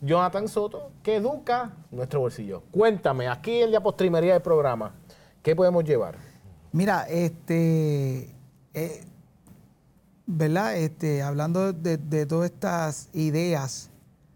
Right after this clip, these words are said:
Speaker 2: todas estas ideas de cómo ahorrar y cómo planificar un viaje, eh,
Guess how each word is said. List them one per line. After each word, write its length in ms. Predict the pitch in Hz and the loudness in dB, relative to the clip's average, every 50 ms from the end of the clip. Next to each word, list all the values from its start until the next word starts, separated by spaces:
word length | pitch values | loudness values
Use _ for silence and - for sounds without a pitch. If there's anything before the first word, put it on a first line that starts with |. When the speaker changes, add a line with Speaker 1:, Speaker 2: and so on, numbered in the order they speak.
| _ _ _ - | _ _ _ -8
Speaker 2:
todas 220 | - 147 139 143 151 | -4 -2 0 0 0
estas 280 | 160 160 - 165 160 | -2 -2 -2 0 0
ideas 440 | 165 165 156 160 165 160 147 139 - | 0 0 0 0 0 0 -2 -2 -6
de 140 | 139 143 139 | -6 -8 -6
cómo 320 | 127 156 139 143 151 151 | -6 -4 -4 -4 -2 -2
ahorrar 380 | 147 147 147 156 180 190 185 180 | -2 -2 0 0 0 0 0 -2
y 160 | 139 143 131 | -6 -10 -10
cómo 300 | 127 - 147 151 156 156 | -8 -6 -4 -4 -4 -4
planificar 540 | 151 170 160 160 151 131 - 147 - 160 160 | -2 -2 -2 -2 -2 -4 -6 -6 -4 -4 -4
un 120 | 160 160 | -4 -2
viaje, 340 | 151 170 180 175 160 143 123 - - - - - - - - - - - | -2 -2 0 0 0 -2 -4 -6 -12 -20 -20 -20 -20 -20 -20 -20 -14 -8
eh, 840 | - 135 139 139 135 135 135 131 135 139 135 135 127 123 120 117 127 | -6 -4 -2 -2 -2 -2 -2 -4 -4 -4 -6 -6 -8 -10 -12 -14 -16